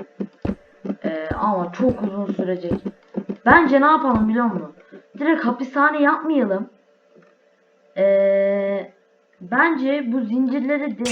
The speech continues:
yani çünkü video çok uzun olacak ya da devam mı etsek? Ama ha-, her şey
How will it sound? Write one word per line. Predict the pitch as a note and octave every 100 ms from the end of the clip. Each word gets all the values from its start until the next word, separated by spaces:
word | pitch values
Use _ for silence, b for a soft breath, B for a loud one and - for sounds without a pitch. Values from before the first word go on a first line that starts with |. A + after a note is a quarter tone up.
| A#3 -
yani | F#3 F#3 F#3 b b b
çünkü | - C4 C#4
video | A#3 A#3
çok | - B3+ A#3
uzun | B3 C4+
olacak | G#3+ F#3 A3 A#3+
ya | A#3+ A3+
da | A3+ G#3+
devam | G3+ G#3+ A3+
mı | F#3+
etsek? | E3+ - _ - -
Ama | - D#4+ G#3+
ha-, | G3
her | G#3+ B3+ C4
şey | - A#3+ -